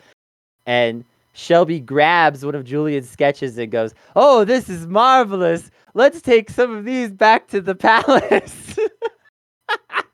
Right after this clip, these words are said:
You love to see it.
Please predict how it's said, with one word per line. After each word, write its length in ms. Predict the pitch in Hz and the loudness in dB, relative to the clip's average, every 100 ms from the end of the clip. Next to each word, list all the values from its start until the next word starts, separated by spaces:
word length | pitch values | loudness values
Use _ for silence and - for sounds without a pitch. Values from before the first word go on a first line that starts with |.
| - - _ _ 359 392 339 311 - _ - | -14 -14 _ _ -18 -18 -20 -20 -20 _ -14
You 220 | 180 170 | -10 -4
love 340 | 165 165 135 | 0 0 -2
to 120 | 156 | -8
see 340 | 151 - 151 143 | -8 -8 -4 0
it. 220 | 127 123 | 0 -2